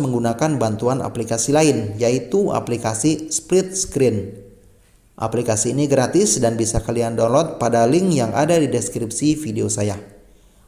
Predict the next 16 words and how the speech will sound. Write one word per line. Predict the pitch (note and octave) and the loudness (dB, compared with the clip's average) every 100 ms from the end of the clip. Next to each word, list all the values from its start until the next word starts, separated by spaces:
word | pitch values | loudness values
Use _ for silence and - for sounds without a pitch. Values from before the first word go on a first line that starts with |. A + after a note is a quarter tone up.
| - | -10
Oke, | A#2+ D3 | -2 2
sekarang | F3 - B2+ C#3+ | 2 2 2 2
kita | C#3+ B2 A#2 | 0 0 0
buka | A2 C#3+ | 0 0
aplikasinya. | C3+ A#2+ B2 - B2+ F3 A3+ - - - - _ _ _ _ _ _ _ _ _ _ _ _ C3+ | 0 -2 -2 -2 2 2 0 -6 -16 -20 -20 _ _ _ _ _ _ _ _ _ _ _ _ 0
Berikutnya, | C#3+ D3 D3+ D#3 F#3+ F#3+ | 2 4 2 2 0 2
pada | B2+ B2 A#2+ | 2 2 0
split | - D3 A#2+ | -2 -2 -2
screen | - C#3 C#3+ E3 F#3+ | -4 0 2 2 0
kita | - - G#2+ | -2 -2 -2
aktifkan | A2 B2 A2+ D3 E3 | -2 -4 -2 0 2
dengan | C#3 A#2+ A#2+ | 2 0 -2
menggesernya | A#2 A2+ A2+ A#2 A#2 C#3+ C#3+ | -2 -2 0 -2 -2 -2 -2
ke | C3 | -4
sebelah | A#2 A2+ G#2+ | -2 -2 0
kanan, | A#2+ B2 E3 G#3+ | 0 2 2 0